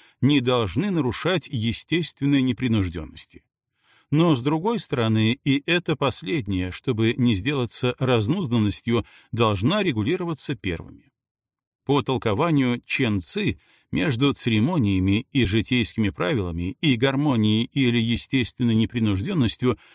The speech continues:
должно существовать полное равновесие, без малейшего преобладания, и тогда только деятельность человека будет следовать правильным путем.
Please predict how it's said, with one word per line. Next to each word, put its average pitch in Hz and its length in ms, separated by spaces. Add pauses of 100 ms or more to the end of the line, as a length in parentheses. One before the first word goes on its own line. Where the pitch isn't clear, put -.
(180)
должно 123 520
существовать 147 960
полное 185 420
равновесие, 110 760 (280)
без 185 240
малейшего 127 580
преобладания, 90 880 (220)
и 123 140
тогда 104 420
только 101 480
деятельность 117 520
человека 139 640 (220)
будет 180 400
следовать 156 600 (180)
правильным 98 560
путем. - 420